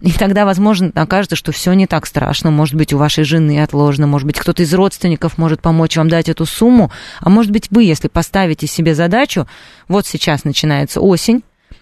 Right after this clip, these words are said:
вот до весны вы откладываете такую сумму, которой вам хватит на полгода. Это какая-то понятная, очень конкретная, простая вещь. Там и,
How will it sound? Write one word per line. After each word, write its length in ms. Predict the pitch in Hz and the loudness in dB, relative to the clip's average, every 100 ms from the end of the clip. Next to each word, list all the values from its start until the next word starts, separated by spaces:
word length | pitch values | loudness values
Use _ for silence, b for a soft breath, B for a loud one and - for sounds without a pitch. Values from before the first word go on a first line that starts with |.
| _ | _
вот 420 | 190 202 240 233 - | 0 2 2 0 -6
до 300 | 170 226 196 | 0 2 2
весны 540 | 175 - 226 254 339 - | -4 -2 0 0 -2 -2
вы 160 | 196 | -2
откладываете 720 | 196 - 214 185 156 139 - | 0 0 2 2 0 -4 -6
такую 340 | 165 160 170 147 | -6 -2 -2 -4
сумму, 480 | - 175 165 180 233 | -4 0 0 0 -2
которой 300 | 185 180 180 | -2 0 0
вам 160 | 185 | -2
хватит 400 | - 196 185 165 | 0 -2 -2 -2
на 200 | 196 214 | 2 0
полгода. 920 | - 202 196 147 131 175 156 131 180 b b b | 0 2 4 2 0 2 2 2 -2 b b b
Это 180 | 180 190 | 0 0
какая-то 420 | 185 202 185 156 - | 0 0 -2 -4 -4
понятная, 640 | 175 180 196 180 156 143 135 | 0 4 4 2 0 -4 -4
очень 220 | - 151 | -4 -4
конкретная, 560 | 156 165 175 156 147 | -4 -2 -2 -2 -4
простая 500 | 135 160 - 160 147 | -2 -4 -2 0 2
вещь. 320 | 156 226 285 - B B B B B B | 2 2 0 -4 B B B B B B
Там 200 | - 165 - | -2 -2 0
и, 400 | - 226 240 | 2 4 4